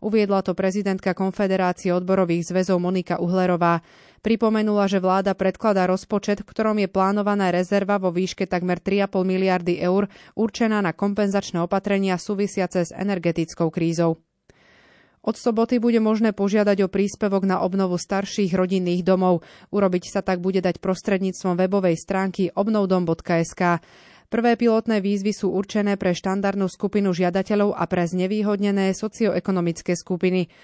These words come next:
Štandardná skupina môže získať štrnásť tisíc eur pri tridsať až šesťdesiat percentnej úspore energií.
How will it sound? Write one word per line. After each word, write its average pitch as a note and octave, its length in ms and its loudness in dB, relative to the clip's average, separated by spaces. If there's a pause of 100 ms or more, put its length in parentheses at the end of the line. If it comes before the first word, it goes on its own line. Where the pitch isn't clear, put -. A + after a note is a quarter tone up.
(200)
Štandardná F3 560 -2
skupina G3 480 -2
môže F#3 320 0
získať F#3 480 -2
štrnásť G3+ 480 -2
tisíc F#3 400 -2
eur G3 240 2
pri F#3 240 -4
tridsať G3+ 480 -2
až E3+ 160 -4
šesťdesiat G3 560 -4
percentnej F3+ 560 -2
úspore F3 400 -2
energií. F#3 640 0